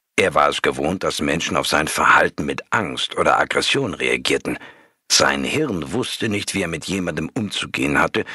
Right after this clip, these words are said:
der ganz entspannt auf die Fäuste blickte, die er ihm drohend unter die Nase hielt. Ich wusste, dass er mich weder schlagen noch sich selbst bewegen konnte. Meine Furchtlosigkeit verwirrte ihn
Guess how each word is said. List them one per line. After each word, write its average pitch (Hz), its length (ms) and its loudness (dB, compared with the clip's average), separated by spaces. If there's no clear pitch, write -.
der 85 140 0
ganz 110 420 -2
entspannt - 800 0
auf - 140 -2
die 123 120 -4
Fäuste 113 560 -4
blickte, 92 460 -2
die 107 140 0
er 95 100 0
ihm 85 260 -4
drohend 87 520 2
unter 101 240 -2
die 117 100 -2
Nase 78 380 0
hielt. 62 340 -4
Ich 110 240 -2
wusste, 87 540 -2
dass 82 240 0
er 85 40 0
mich 82 260 -4
weder 87 300 2
schlagen 71 560 4
noch 101 220 -4
sich - 240 -4
selbst - 460 0
bewegen 76 500 -2
konnte. - 360 2
Meine 104 300 -2
Furchtlosigkeit 78 1200 -2
verwirrte - 540 -4
ihn 135 280 -4